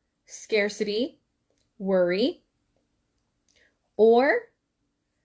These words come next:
striving, desiring,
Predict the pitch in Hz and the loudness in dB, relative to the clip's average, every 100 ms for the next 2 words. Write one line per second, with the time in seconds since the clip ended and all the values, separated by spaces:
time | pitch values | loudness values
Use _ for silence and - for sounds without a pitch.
0 | _ _ _ _ _ _ _ _ - - | _ _ _ _ _ _ _ _ -14 -2
1 | 220 202 214 226 247 403 427 _ _ _ | 2 4 2 0 -2 -6 -10 _ _ _
2 | _ _ _ _ _ _ _ _ _ _ | _ _ _ _ _ _ _ _ _ _
3 | _ - 233 202 190 190 190 196 202 247 | _ -2 0 2 2 2 2 0 -2 -4